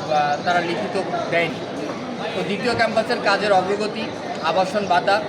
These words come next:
এবং যশস্বী নির্বাচন সহ সমাবর্তন, এই বিষয়গুলো নিয়ে আজকে আমরা, আহ, আপডেট নিতে গে-, গিয়েছি বিসি স্যারের কাছে। সেখানে আমাদের অনেকেই, আহ, ছিলেন। তো তারা আমাদেরকে যেটা জান-, জানিয়েছে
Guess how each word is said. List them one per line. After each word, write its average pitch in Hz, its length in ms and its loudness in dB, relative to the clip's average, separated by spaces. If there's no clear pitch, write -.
এবং 175 260 -2
যশস্বী 185 320 4
নির্বাচন 208 560 0
সহ 196 220 6
সমাবর্তন, 190 500 0
এই 240 180 0
বিষয়গুলো 226 580 0
নিয়ে 220 240 2
আজকে 190 360 0
আমরা, 190 240 2
আহ, 156 1200 0
আপডেট 202 340 2
নিতে 190 180 -2
গে-, 180 360 -2
গিয়েছি 180 260 -2
বিসি 170 220 -4
স্যারের 185 280 0
কাছে। 190 260 0
সেখানে 180 280 2
আমাদের 175 300 2
অনেকেই, 175 520 0
আহ, 156 420 0
ছিলেন। 170 200 -2
তো 185 120 -4
তারা 214 240 4
আমাদেরকে 226 380 0
যেটা 220 220 -2
জান-, 196 420 0
জানিয়েছে 220 480 0